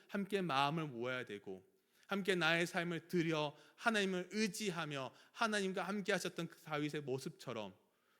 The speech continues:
오늘도 우리 삶 가운데 함께하여 달라는 그 기도의 제목들이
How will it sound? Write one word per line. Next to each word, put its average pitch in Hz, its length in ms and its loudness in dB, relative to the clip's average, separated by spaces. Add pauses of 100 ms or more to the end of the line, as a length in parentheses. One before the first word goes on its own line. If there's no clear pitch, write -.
(160)
오늘도 143 600 -2
우리 143 200 -4
삶 196 400 -8
가운데 165 420 -4
함께하여 170 560 -6
달라는 113 460 -8
그 131 240 -10
기도의 120 400 -4
제목들이 117 760 -8